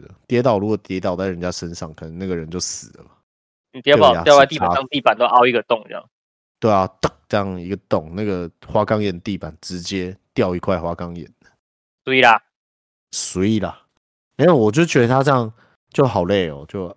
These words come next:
Speaker 1: 果然就是爱水，嗯。
Speaker 2: 我觉得他花很多钱吧。
Speaker 1: 我，我光我那时候，我是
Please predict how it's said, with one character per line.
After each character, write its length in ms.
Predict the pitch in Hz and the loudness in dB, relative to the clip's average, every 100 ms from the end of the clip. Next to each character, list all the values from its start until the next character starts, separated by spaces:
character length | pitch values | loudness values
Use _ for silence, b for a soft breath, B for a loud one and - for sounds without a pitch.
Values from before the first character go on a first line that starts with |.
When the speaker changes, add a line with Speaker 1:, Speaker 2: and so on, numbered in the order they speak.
| _ _ | _ _
Speaker 1:
果 120 | - 90 | -8 -6
然 160 | 90 | -4
就 120 | 98 | -6
是 80 | 101 | -6
爱 280 | 104 101 98 | -4 -2 -2
水， 400 | - - 82 76 - _ _ - | -2 -6 -6 -8 -18 _ _ -20
嗯。 120 | 76 _ _ _ _ _ _ _ _ _ _ _ _ _ | -20 _ _ _ _ _ _ _ _ _ _ _ _ _
Speaker 2:
我 160 | 269 180 | -2 0
觉 140 | 202 | 6
得 20 | |
他 80 | 226 | 6
花 140 | 220 190 | 8 6
很 80 | |
多 120 | 127 147 | 6 -2
钱 160 | - - | -6 -12
吧。 180 | - - _ _ _ _ _ _ _ _ _ _ _ _ _ | -14 -16 _ _ _ _ _ _ _ _ _ _ _ _ _
Speaker 1:
我， 220 | 107 104 - | -2 -2 -4
我 180 | - 98 | -6 -2
光 300 | - 156 160 | 0 0 0
我 120 | 101 | 0
那 140 | 104 | 0
时 240 | 131 - 107 | 0 0 2
候， 180 | 117 98 | 2 0
我 200 | 87 87 | -2 -6
是 200 | 139 | -8